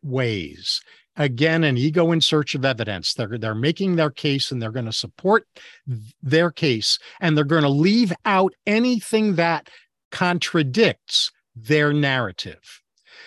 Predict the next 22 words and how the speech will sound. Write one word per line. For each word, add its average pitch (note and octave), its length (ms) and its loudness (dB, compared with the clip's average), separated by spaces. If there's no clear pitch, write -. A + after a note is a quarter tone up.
And D#3 360 2
as E3+ 240 0
you're D3+ 120 2
listening D3+ 680 2
or C#3+ 300 0
reading C3 680 0
to D#3+ 140 0
both D3 420 2
sets - 460 0
of G#3 80 -4
narratives F3+ 720 0
about B2+ 260 0
Agenda C#3 400 -2
twenty D#3+ 320 -2
thirty, C#3+ 320 -2
the F#2+ 80 -8
World B2+ 260 -4
Economic C#3+ 640 -2
Forum's F#3 640 -2
narrative F3+ 580 -2
and, D3+ 340 0
uh, C#3 340 0